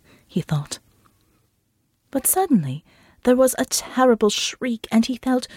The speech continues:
giant talons closing round him. For a horrible moment, he thought the Green Dragon had returned. But a glance up revealed, not the leathery hide of a dragon, but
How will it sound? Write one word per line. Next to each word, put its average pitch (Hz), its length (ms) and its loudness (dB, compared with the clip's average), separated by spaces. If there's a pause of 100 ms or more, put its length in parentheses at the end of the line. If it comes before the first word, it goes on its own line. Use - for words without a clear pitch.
giant 254 540 0
talons 220 520 2
closing 226 420 2
round 226 280 4
him. 135 260 -6 (1500)
For 277 200 -2
a 262 60 -4
horrible 254 460 2
moment, 202 480 2 (300)
he 311 140 6
thought - 380 0
the 247 80 0
Green 277 360 4
Dragon 165 460 0
had 214 240 -2
returned. 240 640 2 (1500)
But 247 140 0
a 240 60 6
glance 269 420 0
up 262 180 -6
revealed, 214 580 0 (580)
not 285 300 2
the 294 120 2
leathery 240 380 2
hide 226 280 0
of 196 100 -6
a 180 40 -6
dragon, 160 520 -2
but 165 240 -4